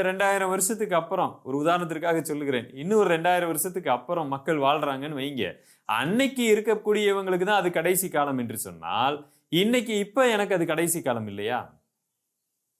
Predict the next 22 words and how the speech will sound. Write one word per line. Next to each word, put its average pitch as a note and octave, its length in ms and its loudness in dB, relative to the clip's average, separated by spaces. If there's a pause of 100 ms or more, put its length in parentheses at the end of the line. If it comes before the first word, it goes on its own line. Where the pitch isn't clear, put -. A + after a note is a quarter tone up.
(340)
இப்படி F#3 200 4
எல்லாம் A3 180 2
பல G3 160 2
குழப்பங்கள் G#3 500 0
வருகிறது D#3 400 -2
அல்லவா? G#2+ 280 0 (220)
அப்ப D3+ 200 2
வேதாகமத்திலிருந்து A3+ 1080 2
தான் A3 220 0 (120)
எது F3 320 4
கடைசி B3 500 2
காலம் A3 300 0
என்பதை F3 320 0
நீங்களும் G3+ 360 -2
நானும் E3 320 -4
கற்றறிய C3+ 460 -2
வேண்டும். E2+ 300 -12 (240)
சரி, F2+ 280 -2 (320)
வேதம் F3+ 320 2
என்ன F3+ 180 0
சொல்லுகிறது? D3 840 -2
இந்த E3+ 200 2